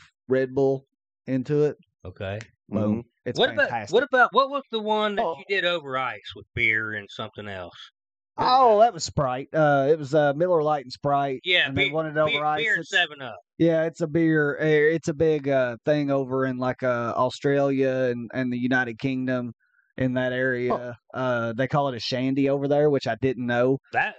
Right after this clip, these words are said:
Speaker 2: that
Speaker 1: until
Speaker 2: one
Speaker 1: I did
Speaker 2: actually
Speaker 1: it on
Speaker 2: intrigued me a
Speaker 1: TikTok.
Speaker 2: little bit.
Speaker 1: I actually had a
Speaker 3: Right.
Speaker 1: lot of guys show me, um,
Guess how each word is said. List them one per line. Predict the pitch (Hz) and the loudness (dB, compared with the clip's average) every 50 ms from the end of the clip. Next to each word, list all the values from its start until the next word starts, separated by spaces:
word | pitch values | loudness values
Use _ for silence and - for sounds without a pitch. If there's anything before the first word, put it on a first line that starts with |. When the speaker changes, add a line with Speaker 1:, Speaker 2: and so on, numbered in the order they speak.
| - | -8
Speaker 2:
that | - 131 214 | -6 -4 -2
Speaker 1:
until | 254 147 156 147 143 | 0 0 0 0 0
Speaker 2:
one | - | -2
Speaker 1:
I | 170 - | -2 -4
did | 135 139 | -4 -8
Speaker 2:
actually | 143 139 139 | -8 -6 -2
Speaker 1:
it | 143 | -2
on | 131 131 135 | -2 -2 0
Speaker 2:
intrigued | 135 151 151 151 - - | -2 -2 -2 -4 -4 -4
me | 147 | -2
a | 135 | 0
Speaker 1:
TikTok. | 139 143 - | 0 0 -2
Speaker 2:
little | 107 101 101 _ - | -4 -20 -20 _ -14
bit. | 104 104 | -10 -4
Speaker 1:
I | - 123 131 143 | 0 0 0 0
actually | 143 - - 147 131 127 | 0 -4 -4 -4 -2 -2
had | 139 135 | -2 -2
a | 131 127 | -4 -2
Speaker 3:
Right. | 123 135 170 185 | 0 2 2 2
Speaker 1:
lot | 135 131 | 0 -4
of | 127 113 107 110 | -10 -12 -12 -6
guys | 123 120 113 113 113 110 110 - - - | -4 -4 -2 -2 -4 -6 -6 -8 -8 -6
show | - - - 147 131 127 | -4 0 2 2 2 2
me, | 120 120 117 113 113 107 98 - - | 0 -4 -6 -6 -6 -6 -8 -8 -8
um, | - 120 113 113 107 104 107 107 95 95 95 98 104 | -6 -4 -4 -2 -2 -2 -4 -4 -6 -8 -10 -12 -12